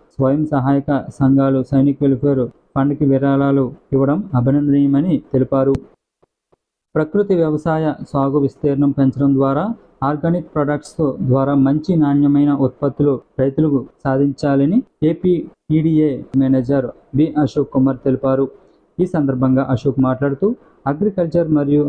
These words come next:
హార్టికల్చర్ ఉత్పత్తులను ఎగుమతులు చేసేటప్పుడు ఎదుర్కొనే సమస్యల గురించి, వారిని అధిగమించడానికి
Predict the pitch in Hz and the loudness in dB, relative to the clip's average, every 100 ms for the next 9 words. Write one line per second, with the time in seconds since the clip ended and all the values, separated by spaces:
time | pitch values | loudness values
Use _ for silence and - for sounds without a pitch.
0 | 127 143 139 156 147 139 151 143 135 - | -2 -4 -2 -2 -2 -2 -2 -2 -2 -2
1 | 135 139 131 170 214 - _ - 135 151 | -4 0 0 0 -4 -8 _ -4 0 2
2 | 151 151 151 135 - 135 123 135 131 - | 0 2 0 0 -2 -4 0 -2 -2 0
3 | 165 226 - _ - 143 190 190 175 160 | -2 -2 -6 _ -6 -2 -2 -2 -2 -2
4 | - - 139 143 139 151 143 139 127 127 | -4 -4 0 2 0 -2 -2 -2 -2 0
5 | 143 - 165 - - _ _ 135 147 151 | 0 0 -2 -4 -10 _ _ -4 0 0
6 | 135 127 120 139 143 135 135 131 131 180 | 0 0 0 2 0 0 0 0 0 0